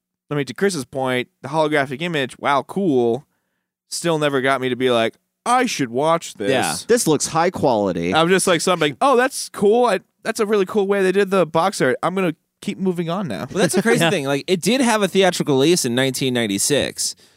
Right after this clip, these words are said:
Speaker 4: Hmm.
Speaker 2: but I don't, it had to be s-, so limited and small. Like, I, I don't ever
Speaker 1: You could almost
Speaker 2: remember.
Speaker 1: not call it a
Speaker 4: It was
Speaker 2: Yeah.
Speaker 4: like
Speaker 1: theatrical release.
Speaker 4: family and friends.
Speaker 3: Yeah.
Speaker 2: Because,
Speaker 1: Yeah.
Speaker 2: like,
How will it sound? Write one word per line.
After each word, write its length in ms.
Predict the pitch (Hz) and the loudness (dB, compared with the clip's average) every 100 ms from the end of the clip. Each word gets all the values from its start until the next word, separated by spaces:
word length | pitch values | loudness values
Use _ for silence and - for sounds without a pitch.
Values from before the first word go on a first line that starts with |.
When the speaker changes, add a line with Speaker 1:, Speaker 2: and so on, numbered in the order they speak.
| _ - | _ -10
Speaker 4:
Hmm. 80 | 170 | 0
Speaker 2:
but 300 | 180 175 - | 2 2 0
I 80 | 180 | -2
don't, 220 | 214 220 _ _ - | 0 -2 _ _ -4
it 160 | 170 | -2
had 240 | 165 233 226 | 0 0 0
to 80 | |
be 140 | 196 147 | 0 -2
s-, 380 | 139 - - - | -2 -4 -6 -8
so 360 | 131 - 208 190 | -4 -2 2 2
limited 600 | 143 147 175 190 202 185 | 2 2 4 4 4 0
and 180 | 143 131 | -4 -4
small. 500 | - - 147 170 208 | -4 0 2 2 2
Like, 140 | 180 147 | 0 0
I, 160 | 170 151 | -2 0
I 40 | 190 | 0
don't 340 | 214 202 - _ _ - | 2 0 -4 _ _ -2
ever 200 | 175 175 | 0 2
Speaker 1:
You 60 | 165 | 2
could 60 | |
almost 240 | 151 160 147 | 2 2 2
Speaker 2:
remember. 120 | 131 | 2
Speaker 1:
not 200 | 131 135 | 2 0
call 380 | - 123 113 107 | -2 -2 0 0
it 80 | 127 | 2
a 40 | |
Speaker 4:
It 60 | 208 | 2
was 100 | 202 | 4
Speaker 2:
Yeah. 60 | 262 | 4
Speaker 4:
like 80 | |
Speaker 1:
theatrical 160 | 175 110 | 4 4
release. 140 | 156 | 2
Speaker 4:
family 260 | 151 151 151 | 2 2 0
and 160 | 139 127 | -2 -2
friends. 500 | 135 131 131 131 - | -2 0 -2 -4 -6
Speaker 3:
Yeah. 120 | 120 | -2
Speaker 2:
Because, 260 | 254 262 247 | 2 2 2
Speaker 1:
Yeah. 60 | |
Speaker 2:
like, 260 | 240 226 | 0 -2